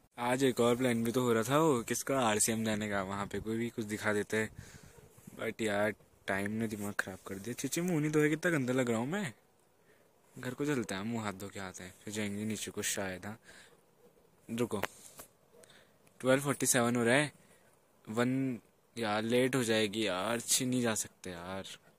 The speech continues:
क्या कहें। अब प्लान ये हो चुका है कि अपन जा रहे हैं। ट्वेल्व फ़ोर्टी एट हो रहा, एक बजे तक मैं थोड़ा बैठता हूँ, गाना सुनता हूँ मस्त,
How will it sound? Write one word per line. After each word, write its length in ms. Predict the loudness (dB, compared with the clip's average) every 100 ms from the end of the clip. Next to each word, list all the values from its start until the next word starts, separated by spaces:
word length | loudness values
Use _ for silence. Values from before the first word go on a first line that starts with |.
| _ _ _ -8 -8 _ _ _ _ _ -20 _ _ _ _ _ _ _ -20
क्या 160 | -14 -14
कहें। 300 | -14 -14 -16 _ _ _ _ _
अब 60 | -8
प्लान 260 | 2 4 4
ये 100 | 6
हो 140 | 4
चुका 240 | 4 0 0
है 80 | 0
कि 100 | -2
अपन 260 | -4 -2
जा 160 | -2 -2
रहे 120 | -4
हैं। 160 | -12 -18 -20 _ -6
ट्वेल्व 200 | 0 2
फ़ोर्टी 300 | 2 0 2
एट 80 | 4
हो 60 | 6
रहा, 220 | 4 2 -4 -14 -4
एक 200 | 2 4
बजे 140 | 6 4
तक 160 | 4 0
मैं 200 | 0 0
थोड़ा 140 | -2
बैठता 340 | -2 -2 -4 -6
हूँ, 280 | -4 -4
गाना 220 | -4 -2 0
सुनता 320 | 0 -2 -4
हूँ 200 | -4 -4
मस्त, 340 | -4 -2 -2